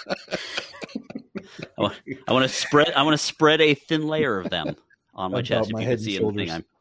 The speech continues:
Speaker 1: yes, between, yes, between my, between my arms and under my chin. Uh, you can go to thr-, uh, give me five podcast dot threadless dot com. We've got shirts, we've got hoodies, we've got long sleeve, short sleeve, we've got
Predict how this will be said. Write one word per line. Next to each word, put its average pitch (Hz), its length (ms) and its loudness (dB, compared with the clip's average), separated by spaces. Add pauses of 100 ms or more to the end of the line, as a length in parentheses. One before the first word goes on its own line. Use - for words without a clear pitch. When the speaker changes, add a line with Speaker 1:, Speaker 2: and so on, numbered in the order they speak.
(640)
Speaker 1:
yes, 90 400 -8
between, 110 340 -6
yes, 107 160 0
between 151 260 2
my, 123 260 4
between 123 320 4
my 117 120 6
arms 101 360 2
and 92 200 -6
under 98 220 -4
my 98 140 -4
chin. 85 300 -4 (440)
Uh, 90 320 2 (100)
you 110 180 0
can 135 120 4
go 110 180 4
to 107 180 0
thr-, 123 260 -8
uh, 101 220 4
give 175 140 0
me 190 80 4
five 160 180 6
podcast 110 440 2
dot 92 200 0
threadless 101 360 -2
dot 101 200 -2
com. 80 260 -4
We've 87 160 -10
got 90 260 0
shirts, - 380 2
we've 95 160 -2
got 90 200 0
hoodies, 104 400 0
we've 90 160 -6
got 87 320 2 (440)
long 104 220 2
sleeve, 113 300 0
short 90 220 -6
sleeve, 92 320 -6
we've - 100 -20
got 73 200 -8